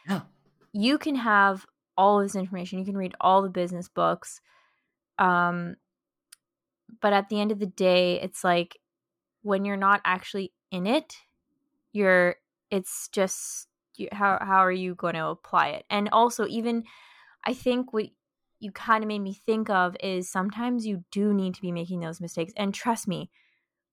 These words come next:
Speaker 2: I've had moments too where I've quoted someone and then, you know, I
Speaker 1: Yeah.
Speaker 2: sleep on it. And then the night, and then the next day I'm like,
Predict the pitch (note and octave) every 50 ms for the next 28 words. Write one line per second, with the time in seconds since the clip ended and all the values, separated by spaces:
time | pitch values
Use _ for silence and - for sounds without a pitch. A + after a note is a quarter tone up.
0 | _ _ - G3+ G#3 G#3+ G#3+ B3 A#3 A3 G#3+ G#3 G3+ G3 F#3+ F#3+ F#3 F3+ - -
1 | - - G#3+ F#3+ F3 E3 D#3+ D#3+ D#3+ E3+ F3 - - - G3+ F#3 F3 E3+ D#3+ -
2 | - F3+ E3+ E3 E3 E3 E3 E3 E3 E3 - - G3+ A#3+ A#3+ A3+ A#3+ C4 G#3 G3
3 | G3+ G3+ _ _ _ _ _ _ _ _ _ _ _ _ _ - G#3 G3 F#3+ F#3
4 | F3+ E3 - F#3 F#3+ - - A3+ B3 - G#3 F#3+ F#3 F3+ E3+ E3 D#3+ D#3+ - -
5 | G3 G#3+ G#3 G#3 G3 F#3+ F#3 F#3 F3+ F#3 - - - - G#3 G3 G3 F#3+ F#3 F#3
6 | F#3 F#3 F#3 - - - G3 F3+ F3 E3 E3 E3+ F3+ E3 E3 - -